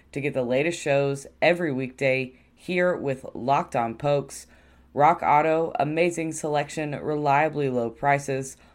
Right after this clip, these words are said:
all the parts your car will ever need. Visit rock auto dot com and tell them Locked On sent you. I had the privilege of hopping on the Locked On Big Twelve podcast hosted by Josh Neighbors to talk about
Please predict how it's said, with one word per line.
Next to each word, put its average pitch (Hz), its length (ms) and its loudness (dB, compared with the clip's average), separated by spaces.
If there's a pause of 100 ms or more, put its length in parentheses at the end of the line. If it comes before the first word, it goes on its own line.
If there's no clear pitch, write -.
(140)
all 139 200 6
the 160 100 -2
parts 147 340 -2
your 127 80 -4
car 123 300 0
will 117 280 -4
ever 127 300 0
need. 131 480 -4
Visit 117 280 -4
rock 120 440 0
auto 117 300 0
dot 110 260 -2
com 131 420 -4 (360)
and 120 180 -4
tell 135 160 -2
them 123 240 0 (100)
Locked 117 460 -2
On 113 200 0
sent 135 280 -6
you. 135 380 -2 (840)
I 160 100 2
had 165 260 2
the 139 80 -4
privilege 160 520 -2
of 170 180 0
hopping 165 440 0
on 135 160 0
the 147 100 0
Locked 143 440 0
On 131 280 -2
Big 127 240 -2
Twelve 123 280 -2
podcast 131 600 0
hosted 160 320 0
by 127 160 2
Josh 120 320 -2
Neighbors 135 500 -2 (580)
to 160 160 -4
talk 160 420 0
about 135 600 0